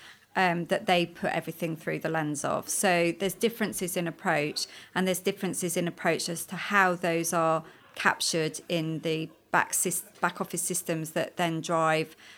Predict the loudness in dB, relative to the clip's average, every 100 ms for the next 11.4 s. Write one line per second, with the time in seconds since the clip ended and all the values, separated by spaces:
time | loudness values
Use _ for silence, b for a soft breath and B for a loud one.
0 | B -4 4 4 4 0 0 0 0 -2
1 | -4 -2 4 6 6 2 B B B B
2 | 0 2 2 0 0 0 0 4 4 2
3 | -2 -2 -4 0 0 -2 -8 _ _ -2
4 | 0 0 -4 -2 -2 -2 2 2 2 -2
5 | 0 0 2 0 -2 -6 -4 -2 -2 0
6 | 0 0 0 0 -2 0 0 0 0 0
7 | -2 -4 -6 -4 -4 -2 -2 -4 -10 B
8 | B -6 -6 0 2 2 0 -2 -2 -6
9 | -6 -6 -2 -2 0 -2 -2 -2 -2 -2
10 | -2 -2 -4 -6 -4 -4 -4 -6 -4 -2
11 | -2 -2 -6